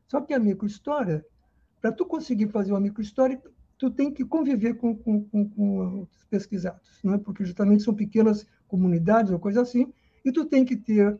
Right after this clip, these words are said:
o ferramental antropológico, porque senão não funciona. E eu percebo que eles têm, né? Que eles conseguiram passar, pegar esse ferramental que, que, que é fundamental, né? É, a maior parte do pessoal faz etnografias,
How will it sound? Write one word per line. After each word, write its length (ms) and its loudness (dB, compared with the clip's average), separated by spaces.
o 60 -6
ferramental 580 2
antropológico, 800 0
porque 160 -10
senão 460 0
não 100 0
funciona. 500 -8
E 100 2
eu 320 2
percebo 400 -2
que 100 -6
eles 180 -4
têm, 460 2
né? 300 0
Que 140 -10
eles 300 -8
conseguiram 500 0
passar, 400 4
pegar 480 6
esse 160 6
ferramental 640 0
que, 200 -6
que, 200 -4
que 220 -4
é 220 -2
fundamental, 760 0
né? 240 0
É, 540 4
a 60 0
maior 200 6
parte 280 0
do 60 -6
pessoal 340 2
faz 200 2
etnografias, 1000 0